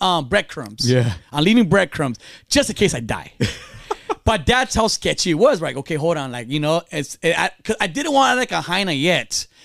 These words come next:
Speaker 1: and go, "Hey, I'm right here, like, come and get me." And I'm like, "What the fuck's wrong with this guy?" You know, I didn't want to act like a chick yet.
Speaker 2: Just came for chairs.
Speaker 1: <laughs> Yeah, yeah. So, like,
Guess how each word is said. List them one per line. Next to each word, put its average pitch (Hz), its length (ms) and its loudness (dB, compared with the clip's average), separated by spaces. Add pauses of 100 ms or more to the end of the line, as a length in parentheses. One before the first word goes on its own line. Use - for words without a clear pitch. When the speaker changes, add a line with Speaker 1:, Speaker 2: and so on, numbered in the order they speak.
(220)
Speaker 1:
and 208 100 2
go, 190 140 6 (100)
"Hey, 392 220 4
I'm 403 100 4
right 381 140 4
here, 359 340 8
like, 349 140 2
come 381 160 4
and 370 100 0
get 381 160 2
me." 349 60 4
And 294 80 6
I'm 254 80 2
like, 226 120 4
"What 285 120 -4
the - 80 -6
fuck's - 240 -4
wrong 156 160 2
with 311 80 0
this 151 160 -2
guy?" 110 280 -4 (280)
You 202 80 4
know, 240 100 4
I - 120 0
didn't 262 280 4
want 277 160 6
to 262 60 4
act 254 80 2
like 247 160 0
a 180 40 -2
chick - 360 0
yet. 165 80 2
Speaker 2:
Just 120 120 -2
came 151 140 2
for 95 100 -6
chairs. 147 520 2
Speaker 1:
<laughs> 233 140 2
Yeah, 359 120 4 (460)
yeah. - 80 2 (160)
So, 330 260 2
like, 302 320 2